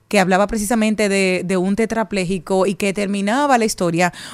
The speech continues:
muy triste porque esta persona ya tenía decidido que iba a terminar con su vida. Muchas personas le han preguntado acerca de que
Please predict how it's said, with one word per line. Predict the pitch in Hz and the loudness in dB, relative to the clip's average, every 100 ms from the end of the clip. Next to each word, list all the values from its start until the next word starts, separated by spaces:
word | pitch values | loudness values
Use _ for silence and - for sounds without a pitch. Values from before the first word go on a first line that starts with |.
| - | -2
muy | 214 320 | 0 0
triste | - 254 254 220 | 0 -2 0 0
porque | 202 175 202 | 0 0 -2
esta | 196 233 | 0 0
persona | 214 226 208 185 180 - | 0 -2 -2 0 -2 -4
ya | 175 156 226 | -2 0 2
tenía | 285 277 269 | 2 0 2
decidido | 226 - 240 190 190 | 0 0 0 0 0
que | 190 | 0
iba | 180 | 0
a | 185 | 0
terminar | 190 185 175 165 | -2 -2 -4 -4
con | 202 | -4
su | - 196 | -4 -4
vida. | 254 196 151 | -2 -2 -2
Muchas | 175 190 220 | -2 -2 -4
personas | 233 214 247 226 247 - - - - | -6 -4 0 0 -2 -8 -16 -8 -2
le | 196 | 0
han | 247 330 | 2 0
preguntado | 262 220 196 170 170 156 156 | -2 0 -2 -2 -2 -2 -2
acerca | 160 180 165 180 165 | -2 -4 -2 -2 -2
de | 165 | -2
que | 170 170 | -4 -6